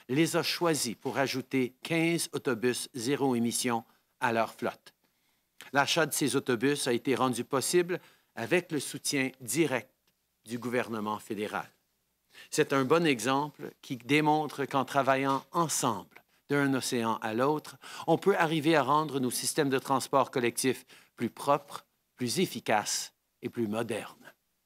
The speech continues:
D'ici cinq ans, <clears throat> d'ici cinq ans, notre gouvernement s'engage à mettre cinq mille autobus zéro émission sur les routes pour transporter les Canadiens.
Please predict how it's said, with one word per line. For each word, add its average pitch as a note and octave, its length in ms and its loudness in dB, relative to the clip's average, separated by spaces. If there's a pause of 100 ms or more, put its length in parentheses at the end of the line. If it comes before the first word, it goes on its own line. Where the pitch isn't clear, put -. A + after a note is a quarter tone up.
(400)
D'ici F3 360 2
cinq E3 340 4
ans, C3+ 160 0 (420)
<clears throat> - 1400 -2
d'ici E3 320 2
cinq D3+ 340 0
ans, C3 200 0 (380)
notre D3+ 260 4
gouvernement C3 600 4
s'engage B2+ 600 2
à A#2 80 0
mettre A#2+ 420 -2
cinq D#3+ 300 0
mille D3 320 2
autobus A#2 560 -2
zéro B2+ 380 0
émission A2+ 500 -2 (240)
sur D#3+ 260 0
les A2+ 100 2
routes G#2+ 340 -4 (220)
pour - 160 -10
transporter A2+ 760 -6 (180)
les A2+ 100 -4
Canadiens. G2+ 500 -10